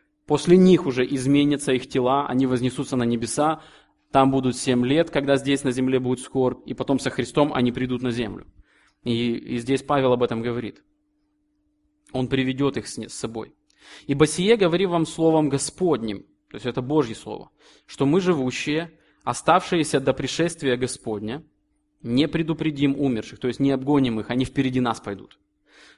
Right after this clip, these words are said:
«Потому что сам Господь при возвещении, при гласе архангела и трубе Божией сойдет с неба». И вот что произойдет. «Мертвые во Христе воскреснут прежде». Они первые воскреснут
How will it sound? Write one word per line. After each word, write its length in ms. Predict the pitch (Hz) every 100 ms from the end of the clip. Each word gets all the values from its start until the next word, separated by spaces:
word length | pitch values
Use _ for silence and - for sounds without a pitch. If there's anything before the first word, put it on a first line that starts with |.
| -
«Потому 280 | 117 156
что 160 | 185 170
сам 320 | - 185 180
Господь 640 | 156 156 - 160 107 - - _ _ _ _ -
при 180 | 143
возвещении, 960 | 143 139 135 147 - 185 160 120 101 - _
при 140 | 131 131
гласе 400 | 139 156 - 170
архангела 840 | 156 156 170 147 123 110 101 - _ _ _
и 100 | -
трубе 340 | 123 139 139 170
Божией 400 | 156 165 131 123
сойдет 400 | - 131 156 180
с 140 | -
неба». 400 | 135 117 98 - - _ _ _ _ _ _ _ _ _ _ _ _ _ _
И 120 | 127
вот 140 | 123 131
что 160 | -
произойдет. 440 | 123 123 120 120 110
«Мертвые 540 | 135 170 175 131 123
во 140 | 117 117
Христе 540 | - 120 - - 139
воскреснут 600 | 117 - - 127 - 110
прежде». 480 | - 131 104 87 87 _ _ _ _ _ _ _ _
Они 220 | 117 123
первые 420 | - 165 156 139
воскреснут 720 | 127 123 - 127 110 - -